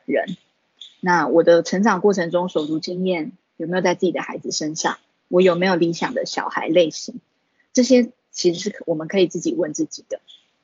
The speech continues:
再来就是要谈到第二个，小孩的视角。好，小孩的视角里面，第一个要谈的就是，其实不同年龄的小孩一定有不同的需求。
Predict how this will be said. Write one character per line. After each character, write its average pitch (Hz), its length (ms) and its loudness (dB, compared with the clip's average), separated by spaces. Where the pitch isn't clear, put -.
再 277 140 4
来 190 160 4
就 196 100 -2
是 202 120 -2
要 190 100 2
谈 160 240 -6
到 165 180 0
第 160 180 -2
二 165 200 -2
个， - 240 -8
小 156 200 -2
孩 156 180 -6
的 156 80 -4
视 180 240 -2
角。 - 200 -6
好， - 120 -10
小 190 160 0
孩 185 180 0
的 202 120 2
视 254 220 0
角 180 360 -2
里 170 120 -4
面， 196 420 -2
第 233 200 8
一 220 40 4
个 214 120 4
要 202 160 2
谈 180 220 -10
的 160 100 -6
就 185 160 -2
是， 185 160 0
其 185 160 0
实 196 120 0
不 254 160 4
同 170 280 -2
年 170 180 -4
龄 165 140 -4
的 170 100 2
小 165 240 -8
孩 - 320 -10
一 185 120 0
定 220 220 4
有 135 140 0
不 - 160 -2
同 - 180 -6
的 - 100 -6
需 - 240 -2
求。 - 280 -10